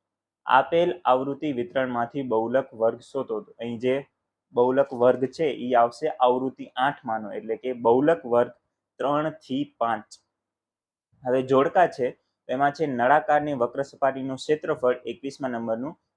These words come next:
એમાં આવશે સી, એટલે કે બે પાઈ આર એચ. હવે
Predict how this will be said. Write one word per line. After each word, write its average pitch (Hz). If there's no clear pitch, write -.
એમાં 131
આવશે 123
સી, 143
એટલે 110
કે 117
બે 143
પાઈ 120
આર 110
એચ. 113
હવે 135